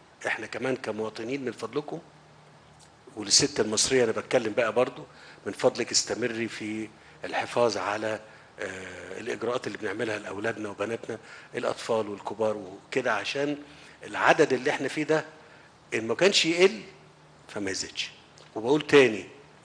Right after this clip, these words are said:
في دول اكثر تقدما بكتير وانتم شايفين. في اوروبا النهارده بنتكلم على خمسة آلاف حاله وعشرة آلاف حاله تاني بعد كل الاجراءات اللي اتعملت. اه،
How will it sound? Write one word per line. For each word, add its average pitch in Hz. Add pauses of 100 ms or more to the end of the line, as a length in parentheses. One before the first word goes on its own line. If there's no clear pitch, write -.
(140)
في 127
دول 131 (540)
اكثر 143
تقدما 139
بكتير 127 (500)
وانتم 147
شايفين. 113 (1700)
في -
اوروبا 120
النهارده 120
بنتكلم 117
على 107 (340)
خمسة 123
آلاف 120
حاله 127
وعشرة 107
آلاف 127
حاله -
تاني 127 (580)
بعد 117
كل 175
الاجراءات 165
اللي 156
اتعملت. 156
اه، 110